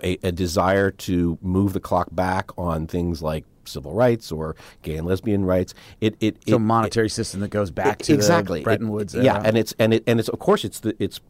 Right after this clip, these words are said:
Speaker 1: if you literally had a gold standard, the United States government would not be able to spend a fraction of what it spends. So it fits into the small government philosophy and, and ideology of, of much, not all of the Republican Party.
Speaker 2: Ironic then that it was Richard Nixon that kind
Speaker 1: Yeah,
Speaker 2: of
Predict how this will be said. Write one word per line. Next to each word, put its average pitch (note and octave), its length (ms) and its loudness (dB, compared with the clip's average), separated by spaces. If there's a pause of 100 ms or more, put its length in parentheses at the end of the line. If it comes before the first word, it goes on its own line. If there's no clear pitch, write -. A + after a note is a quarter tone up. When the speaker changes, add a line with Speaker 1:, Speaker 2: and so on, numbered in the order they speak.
(120)
Speaker 1:
if A2+ 160 4
you G#2+ 140 2
literally B2 480 4
had G#2+ 180 2
a F#2 40 0
gold B2+ 280 2
standard, F2+ 360 0
the G2+ 60 0
United G2+ 240 2
States - 220 -4
government G2+ 320 -2
would F#2+ 120 -2
not G2 180 -2
be F#2+ 120 -2
able G2 140 -2
to - 140 -18
spend G2+ 340 -4
a - 20 -6
fraction F3+ 560 -4 (280)
of G2+ 100 -6
what G#2+ 160 2
it F#2+ 80 -4
spends. F3+ 340 0
So A2 120 2
it - 100 0
fits - 300 -2
into A#2+ 260 -4
the F#2+ 240 -2 (200)
small A2+ 380 2
government G2 400 0
philosophy F2+ 600 -2
and, E2 340 -4
and F#2 100 -4
ideology F2+ 600 -4
of, D#2+ 240 -8
of D#2 160 -10 (240)
much, G#2 340 0
not G#3+ 180 0
all F#2 240 4
of D#2+ 80 -2
the E2+ 60 -6
Republican E2 400 -4
Party. A2+ 140 2
Speaker 2:
Ironic B2 340 0
then A2+ 240 0
that G2+ 140 -4
it F#2+ 80 -6
was F2 180 -8
Richard F#2 240 -6
Nixon - 380 -6
that - 140 -14
kind - 100 -2
Speaker 1:
Yeah, D#3 160 6
Speaker 2:
of - 80 -12